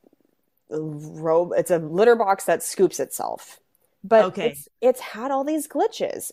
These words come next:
Speaker 1: And I, I have been finally in contact with customer service, and they're saying they might need to send me a new part of it or whatever. And I don't wanna this isn't me trying to de-influence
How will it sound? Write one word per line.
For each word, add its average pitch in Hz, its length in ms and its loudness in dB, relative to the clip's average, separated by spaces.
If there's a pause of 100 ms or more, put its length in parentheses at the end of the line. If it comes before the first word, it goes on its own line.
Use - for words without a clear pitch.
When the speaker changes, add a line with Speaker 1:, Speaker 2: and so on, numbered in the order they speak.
Speaker 1:
And 226 460 2 (540)
I, 180 800 4 (440)
I 185 120 2
have 175 260 0
been 196 240 4
finally 214 520 2
in 226 200 4
contact 196 460 -6
with 202 120 -16
customer 190 420 -6
service, 170 540 -2
and 151 140 -4
they're 156 120 0
saying 156 260 -4
they 151 100 0
might 143 180 -4
need 165 120 -4
to 165 100 -2
send 151 400 -4
me 151 180 0
a 135 80 -6
new 143 680 -2 (280)
part 156 460 -2
of 139 180 -6
it 127 340 -2
or 143 80 -6
whatever. 123 560 -6 (680)
And 190 100 2
I 190 80 4
don't 190 180 4
wanna 254 460 4 (720)
this 254 200 4
isn't 330 260 -2
me 311 140 -4
trying 262 260 -4
to 226 60 2
de-influence 185 1300 -4